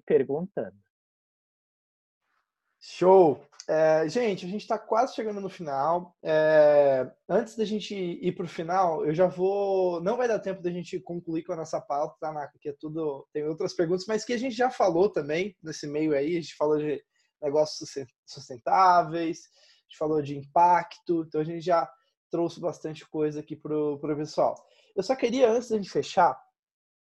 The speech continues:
Speaker 2: é, falar de novo sobre o meio ambiente, porque eu, eu tava ouvindo esses dias o, é, o, o comediante, empreendedor também, Murilo Gun, né? É, é, eu acho que é um cara bem legal, assim, fala algumas coisas legais, et cetera. Ele tá bem, é, voltado agora pra falar sobre natureza,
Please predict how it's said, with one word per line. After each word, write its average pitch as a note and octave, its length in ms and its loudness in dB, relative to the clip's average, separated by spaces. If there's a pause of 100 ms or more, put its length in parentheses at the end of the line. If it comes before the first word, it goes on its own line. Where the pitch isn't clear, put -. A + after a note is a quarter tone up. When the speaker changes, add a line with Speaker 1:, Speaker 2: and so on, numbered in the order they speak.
(140)
Speaker 2:
é, D3+ 400 6
falar F#3 500 8
de F3+ 140 -2
novo F#3 180 0
sobre F3+ 220 -6
o - 20 -8
meio F#3 160 -6
ambiente, E3 440 -6
porque - 140 2
eu, G3 140 -2
eu F#3 240 0
tava A#3 220 2
ouvindo D#3 340 0
esses B2 260 -10
dias D3 300 -2
o, C#3 880 -6 (560)
é, B2 400 0
o, D3 460 -2
o C3 60 -6
comediante, D#3 760 -2
empreendedor D3 480 -6
também, E3 160 -6
Murilo F#3 380 0
Gun, D3 200 4 (220)
né? C#3+ 120 -6
É, C3+ 280 -4
é, D3 220 4
eu - 580 -6
acho F#3 180 2
que - 120 -18
é F#3 80 -4
um G3 100 -6
cara F#3+ 220 -2
bem F#3+ 160 -4
legal, E3+ 480 2
assim, D#3+ 200 -12
fala D3+ 200 -2
algumas C#3+ 260 -8
coisas C#3+ 280 -10
legais, C3+ 580 -4
et B2+ 80 -18
cetera. D3+ 260 -4
Ele D#3 80 -8
tá D#3 140 -2
bem, F#3 560 -6
é, D3+ 160 0
voltado D#3+ 640 0
agora D3+ 240 -2
pra C#3+ 120 -14
falar C#3+ 240 -2
sobre C#3 280 -16
natureza, C3+ 680 -6